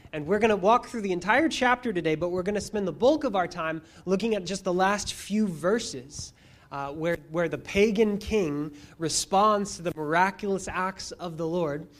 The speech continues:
And so before we dive in to unpacking every part of this passage, I just wanted to read that last bit. So Daniel chapter six,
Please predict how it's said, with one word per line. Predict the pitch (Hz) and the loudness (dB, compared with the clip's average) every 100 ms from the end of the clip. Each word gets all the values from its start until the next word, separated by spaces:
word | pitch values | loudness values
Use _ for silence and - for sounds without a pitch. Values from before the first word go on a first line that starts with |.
| - - 160 | -20 -14 -10
And | |
so | 151 165 | -8 -6
before | 160 - 202 226 | -6 0 2 2
we | 214 | 0
dive | 151 180 214 214 196 | 2 4 6 4 0
in | 208 220 226 214 - - - | 0 0 0 -6 -14 -16 -8
to | 180 | -6
unpacking | 170 185 196 185 185 | -4 -2 -2 -2 -2
every | 190 202 208 | -2 -2 -2
part | 175 208 | -2 0
of | 214 | 0
this | 175 180 | -2 -2
passage, | 185 170 170 170 | -4 -4 -6 -4
I | 170 | -4
just | 170 180 | -2 0
wanted | 202 185 | 0 0
to | |
read | 180 190 165 | 0 -2 -2
that | 165 147 | -2 -2
last | 170 190 208 - | -2 0 -2 -4
bit. | 156 175 143 - - - - - | -2 0 -2 -6 -16 -20 -20 -10
So | - | -6
Daniel | 151 156 170 208 220 214 | -2 0 2 4 4 2
chapter | - 196 196 - 208 202 202 | 0 -2 -2 -2 -2 -2 -4
six, | - - 165 - - - | -8 -4 -4 -4 -8 -10